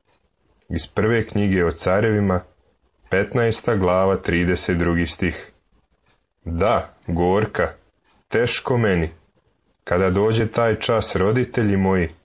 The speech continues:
braćo, prijatelji, ostavljam vas. Ženo moja, deco, više vas neću videti. Kuće moje, nekretnine, bogatstva,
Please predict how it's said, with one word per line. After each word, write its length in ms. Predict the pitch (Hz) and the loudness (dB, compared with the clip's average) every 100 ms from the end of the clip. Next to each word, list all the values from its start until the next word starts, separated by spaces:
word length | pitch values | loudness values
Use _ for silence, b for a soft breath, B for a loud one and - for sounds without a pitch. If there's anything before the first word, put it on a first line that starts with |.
| _ _ _ | _ _ _
braćo, 600 | - 85 101 110 - 87 78 - _ - | -6 0 0 0 0 -2 -4 -8 _ -6
prijatelji, 720 | 107 110 92 - 90 80 78 - _ _ _ _ _ _ _ | 0 2 0 0 -2 0 -4 -10 _ _ _ _ _ _ _
ostavljam 760 | 82 98 - 143 113 90 80 78 | -2 0 0 -2 0 2 0 -2
vas. 380 | 73 - - - _ _ _ _ _ _ _ | -6 -10 -18 -20 _ _ _ _ _ _ _
Ženo 480 | 87 85 101 113 92 | -6 -2 0 2 2
moja, 460 | 85 87 92 82 - _ _ _ | 2 2 2 0 -4 _ _ _
deco, 560 | 90 92 98 - - 73 _ _ b b _ | -4 -2 -2 -2 -6 -6 _ _ b b _
više 400 | 80 113 - 127 | -2 -2 -2 0
vas 240 | 104 90 | 0 -2
neću 440 | 90 95 110 - 104 | 0 0 0 -2 0
videti. 520 | 107 95 90 - 78 - _ _ _ _ _ _ _ _ _ | 0 0 -2 -4 -8 -10 _ _ _ _ _ _ _ _ _
Kuće 380 | - 156 - 113 | -6 -4 0 0
moje, 340 | 90 95 95 82 | 2 2 0 0
nekretnine, 800 | 92 95 101 90 110 127 131 | -2 -2 -2 -2 -2 0 0
bogatstva, 800 | 82 90 87 107 123 - 95 82 | 0 0 0 0 -2 -4 -2 -2